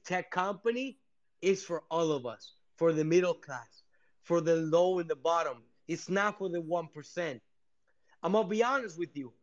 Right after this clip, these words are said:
I can see that what Safemoon brought to the table is making that big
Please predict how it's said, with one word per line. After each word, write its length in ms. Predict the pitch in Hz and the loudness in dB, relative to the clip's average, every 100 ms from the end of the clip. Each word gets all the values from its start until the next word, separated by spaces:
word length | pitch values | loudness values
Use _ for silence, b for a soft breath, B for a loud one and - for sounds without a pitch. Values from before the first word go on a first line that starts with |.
| _ | _
I 160 | 170 220 | -2 -2
can 240 | 277 277 | -2 -4
see 460 | - 254 254 185 131 _ _ _ 143 | -4 -2 -2 -2 -8 _ _ _ -2
that 240 | 196 190 | -2 0
what 140 | 175 | -4
Safemoon 500 | - 196 220 196 214 | -4 -4 -4 -4 -8
brought 300 | 151 196 214 202 | 0 0 0 -4
to 60 | |
the 140 | 160 143 | -10 -6
table 540 | 185 208 247 294 - _ _ _ | 0 4 6 4 0 _ _ _
is 220 | 180 170 175 | -8 -6 -2
making 500 | 214 226 226 208 156 | 0 0 -2 -4 0
that 240 | 202 214 - 139 139 | 0 0 -4 _ -4
big 200 | 240 | -4